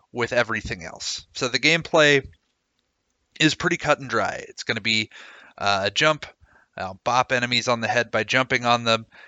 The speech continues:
You can use the boy. The boy and the girl have different abilities. The boy has sort of a Tails thing going on 'cause he has this propeller beanie,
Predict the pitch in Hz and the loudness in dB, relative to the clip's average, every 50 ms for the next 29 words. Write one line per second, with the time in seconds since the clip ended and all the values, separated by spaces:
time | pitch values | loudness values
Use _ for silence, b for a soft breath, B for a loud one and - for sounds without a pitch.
0 | B B B 113 123 120 - 139 139 139 143 143 143 139 - - - - _ - | B B B -4 -4 -4 -4 -4 -2 2 2 2 4 4 2 0 0 -2 _ -6
1 | 131 113 107 139 147 151 151 151 135 - - - 185 196 185 180 175 170 160 156 | -6 -2 0 2 4 6 6 4 2 0 2 4 6 6 6 6 4 0 0 0
2 | - 160 160 165 - - 147 143 127 139 139 - 160 143 120 120 117 131 147 160 | 4 4 4 4 4 2 -2 -2 0 0 -2 -2 -2 -6 -6 -4 -2 0 0 0
3 | 156 147 143 143 - - - 110 - 131 135 139 139 135 131 - B B B B | 0 0 -2 -4 -4 -6 -10 -6 -2 0 2 4 4 2 2 0 B B B B
4 | B B - 139 139 131 - - 160 147 131 107 101 - - - - 127 131 135 | B B 2 2 2 2 2 0 0 0 0 -2 -4 -4 -4 -2 0 2 2 2
5 | 139 - - - 151 135 139 135 127 127 127 123 120 120 120 123 123 - - 117 | 2 0 -4 -2 -4 -4 -2 0 2 2 2 2 2 0 0 0 0 -4 -8 -4
6 | 113 110 110 110 - - 110 104 - - - - - - 131 - - - 135 135 | 0 2 2 2 0 -2 -4 -4 -2 -4 -6 -6 -6 -6 -4 -2 2 4 4 6
7 | 135 127 123 120 - 123 120 127 131 135 135 135 131 | 6 6 4 2 -2 -4 -2 0 0 0 -2 -2 -4